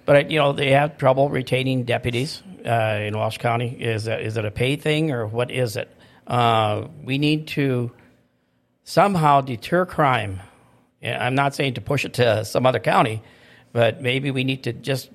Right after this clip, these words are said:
say that we're not gonna let crime grow here anymore. And what is that? What do we do? Is it, uh, community watch? Is it more community involvement? Uh, we don't have too many local police anymore.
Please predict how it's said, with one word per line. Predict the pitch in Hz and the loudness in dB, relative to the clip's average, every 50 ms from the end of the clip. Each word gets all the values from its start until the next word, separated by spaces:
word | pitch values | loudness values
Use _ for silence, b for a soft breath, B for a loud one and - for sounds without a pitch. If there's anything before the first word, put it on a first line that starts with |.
| _ - | _ -16
say | - - - 135 135 147 151 | -10 -4 0 0 0 0 2
that | 143 123 107 101 | 0 0 0 0
we're | 101 110 117 | 0 -2 -2
not | 113 113 131 143 165 - | 0 0 -2 -2 -2 -2
gonna | 175 165 151 117 | -2 -2 0 0
let | 110 117 123 - - | 2 0 0 0 -4
crime | - - - 117 113 120 117 120 127 135 131 | -14 -8 -4 -2 0 0 0 0 -2 -4 -6
grow | 135 139 135 156 196 226 | -6 -4 -2 0 2 2
here | 185 170 127 110 110 | 2 2 0 0 -2
anymore. | 104 98 95 92 92 - - - - _ _ _ _ _ _ _ _ _ | -4 -6 -8 -8 -8 -8 -10 -12 -18 _ _ _ _ _ _ _ _ _
And | - 123 123 120 120 117 110 - | -4 -2 -2 0 -2 -2 -4 -4
what | - 123 143 151 | -2 0 2 2
is | 180 208 208 - | 2 0 0 -2
that? | - 113 - - - - | -4 -4 -4 -4 -6 -8
What | - 123 127 151 | -4 -2 0 0
do | 175 | 0
we | 170 160 | 0 -2
do? | 151 - 170 170 196 180 | -4 -2 -2 0 0 0
Is | 131 110 104 | 0 0 -2
it, | 110 110 101 - _ - | -4 -4 -6 -8 _ -6
uh, | 107 107 107 | -4 -4 -4
community | 107 - 127 139 156 160 151 139 | -6 -4 -2 -2 0 0 0 0
watch? | 131 139 147 151 147 156 151 - | 0 2 2 2 0 -2 -4 -6
Is | 131 113 113 | -8 -6 -6
it | 113 | -4
more | 113 131 139 139 | -2 -4 -4 -4
community | 139 - 139 135 139 135 131 | -6 -4 -4 -2 -2 -2 -2
involvement? | 123 110 110 120 120 131 127 127 131 135 131 - b b b b b b b b b - | -2 -2 -2 0 2 2 2 2 0 -2 -2 -4 b b b b b b b b b 0
Uh, | 110 110 104 104 | 0 0 2 2
we | 110 127 | 0 0
don't | 147 170 175 | 0 2 2
have | 170 170 170 160 156 - - | 4 4 2 2 -2 -12 -8
too | - 151 | -6 -2
many | 160 175 175 160 | -2 0 2 2
local | 139 139 147 170 - 160 | 4 4 4 2 0 -6
police | 131 - - 165 214 226 - - | -8 -4 -4 -2 -2 -2 -4 -4
anymore. | - 117 107 98 101 104 - - - | -4 -4 -2 -2 -4 -6 -6 -8 -12